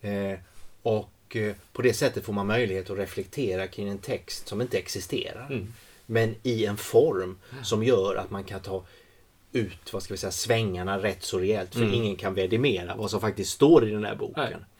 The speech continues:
Speaker 2: Nej.
Speaker 1: Eh, och det avlastar ju författaren på det sättet.
Speaker 2: Mm.
Speaker 1: Jag behöver inte skriva den här boken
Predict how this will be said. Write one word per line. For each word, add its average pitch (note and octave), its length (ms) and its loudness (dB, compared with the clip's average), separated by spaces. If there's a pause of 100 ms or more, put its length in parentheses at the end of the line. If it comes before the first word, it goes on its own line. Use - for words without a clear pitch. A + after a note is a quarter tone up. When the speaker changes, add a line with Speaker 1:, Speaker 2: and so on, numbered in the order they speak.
(640)
Speaker 2:
Nej. G#2+ 160 0
Speaker 1:
Eh, G2+ 60 -4
och C3 120 0
det C3+ 160 4
avlastar A#2+ 720 6
ju F3+ 60 2
författaren - 540 -6
på - 80 -8
det A2 100 2
sättet. - 80 -8
Speaker 2:
Mm. B2+ 100 0
Speaker 1:
Jag A#2 80 4
behöver D#3 160 6
inte E3 100 -6
skriva F#3 360 0
den F3 100 0
här D3+ 60 2
boken A#2 480 0